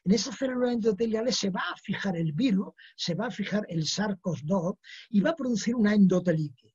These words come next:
Y las citoquinas, junto a la endoteli-, la endotelitis que se produce, va a dar lugar a trombosis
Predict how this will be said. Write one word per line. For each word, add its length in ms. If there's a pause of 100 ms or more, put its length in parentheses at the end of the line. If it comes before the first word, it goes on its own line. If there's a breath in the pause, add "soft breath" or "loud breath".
Y 160
las 340
citoquinas, 720 (300 loud breath)
junto 500
a 140
la 140
endoteli-, 580 (140)
la 280
endotelitis 1040
que 100
se 120
produce, 520 (280 loud breath)
va 60
a 40
dar 140
lugar 400
a 80
trombosis 720